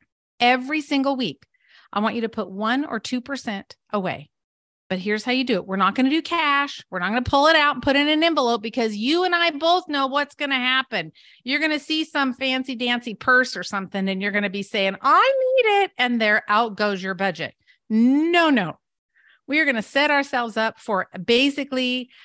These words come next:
a fail-proof system. We'll call it that. So what I want you to do is, let's say for the week, let's just say you had two thousand dollars in revenue that week. Two thousand dollars. If you took two percent, that's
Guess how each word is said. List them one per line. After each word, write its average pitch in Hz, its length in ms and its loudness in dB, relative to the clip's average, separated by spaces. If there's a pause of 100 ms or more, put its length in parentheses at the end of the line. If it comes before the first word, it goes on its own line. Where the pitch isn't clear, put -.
(240)
a 185 280 0 (200)
fail-proof 311 560 2
system. - 440 -8
We'll 196 100 -4
call 180 240 2
it 143 80 -2
that. - 200 -8 (1080)
So - 140 -4
what 240 100 4
I 285 60 4
want 294 180 2
you 302 80 2
to 359 80 0
do 226 420 -2
is, 190 360 -2
let's 247 240 -2
say 214 420 -2 (260)
for 214 140 0
the 190 80 -2
week, 254 440 0 (180)
let's 311 180 0
just - 240 -8
say 190 360 0 (280)
you 226 160 -2
had 180 460 0 (320)
two 302 160 -2
thousand 226 300 -2
dollars 180 420 0
in 196 160 -4
revenue 180 580 -2
that 170 240 -2
week. 156 320 -10 (720)
Two 247 160 0
thousand 240 340 0
dollars. 226 460 -2 (460)
If 196 100 -8
you 220 80 -4
took 214 160 -6 (140)
two 240 180 -4
percent, 294 640 -2
that's 170 240 -8